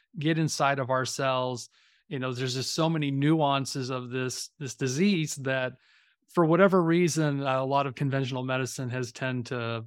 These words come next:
ignore or overlook. And, you know, you look at some of the research out of Hopkins, some of the research out of Monica Embers, uh, at, down at Tulane,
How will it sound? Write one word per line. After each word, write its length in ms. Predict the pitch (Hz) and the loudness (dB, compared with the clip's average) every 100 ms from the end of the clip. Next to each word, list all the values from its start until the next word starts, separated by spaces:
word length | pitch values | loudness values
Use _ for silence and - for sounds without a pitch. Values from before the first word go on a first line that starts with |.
| - | -8
ignore 520 | 135 127 131 135 131 123 | -6 -2 0 4 6 4
or 60 | |
overlook. 600 | 131 127 123 117 120 120 - _ _ _ _ | 2 -2 -2 -4 -4 -6 -10 _ _ _ _
And, 300 | 147 135 127 | -6 -4 -2
you 60 | 123 | -2
know, 220 | 123 127 | -2 -4
you 140 | 147 135 | -6 -6
look 180 | 143 139 | -4 -4
at 80 | |
some 160 | - 147 | -6 -4
of 60 | 135 | -4
the 80 | |
research 680 | 131 139 135 143 135 127 117 | -2 -2 -2 0 0 -2 -4
out 120 | 123 | -6
of 100 | 127 | -4
Hopkins, 560 | - 185 180 165 151 135 | 2 2 2 0 0 -2
some 80 | 135 | -4
of 40 | |
the 60 | 131 | -4
research 380 | 131 - 127 131 | -6 -4 -6 -4
out 100 | 123 | -6
of 80 | |
Monica 380 | 123 123 120 131 - | -4 -4 -4 -4 -2
Embers, 600 | 170 160 156 147 131 - | 0 2 2 0 -2 -4
uh, 440 | 139 135 135 131 135 151 | -4 -2 -4 -6 -10 -10
at, 160 | 135 | -6
down 180 | 131 131 | -4 -4
at 80 | 123 | -6
Tulane, 640 | - 131 147 151 151 147 | -6 -4 -2 -2 -2 -2